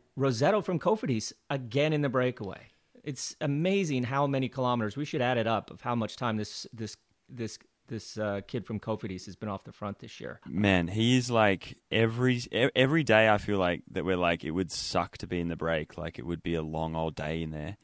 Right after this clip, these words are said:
Speaker 2: He's in it.
Speaker 1: Yep.
Speaker 2: And just drilling it. Always the last guy on the attack. Always fired up right at the finish.
Speaker 1: Good.
Speaker 2: It's good to see. It's kinda,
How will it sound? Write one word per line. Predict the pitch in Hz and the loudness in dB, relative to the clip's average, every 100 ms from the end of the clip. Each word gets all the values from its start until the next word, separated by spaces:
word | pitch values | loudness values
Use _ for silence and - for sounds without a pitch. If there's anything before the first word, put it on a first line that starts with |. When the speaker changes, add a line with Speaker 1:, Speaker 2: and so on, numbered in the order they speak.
| _ _ - | _ _ -4
Speaker 2:
He's | 113 113 110 | 4 6 6
in | 85 123 | 4 0
it. | 95 - _ - | 0 -6 _ -12
Speaker 1:
Yep. | 107 113 - | -8 -8 -4
Speaker 2:
And | 101 95 95 92 | 2 4 4 2
just | - 98 - | 0 -2 -2
drilling | - 110 123 | 2 4 4
it. | 90 - | 0 0
Always | 104 110 110 117 | 2 4 4 4
the | |
last | 107 104 - | 2 2 2
guy | 104 98 | 0 0
on | |
the | 95 | 0
attack. | 87 - 85 82 - | -2 -2 -2 -2 -4
Always | 104 107 104 - | 0 2 2 2
fired | 107 95 90 | 4 4 4
up | 87 85 | 2 -4
right | 92 90 90 | 0 2 2
at | |
the | - | -4
finish. | 87 80 80 - - - - | -6 -8 -8 -12 -14 -20 -16
Speaker 1:
Good. | 143 151 | -10 -4
Speaker 2:
It's | 104 | 0
good | - 135 | 4 4
to | 123 | 4
see. | - 123 107 | 2 4 2
It's | - | -2
kinda, | - 143 131 | 0 4 4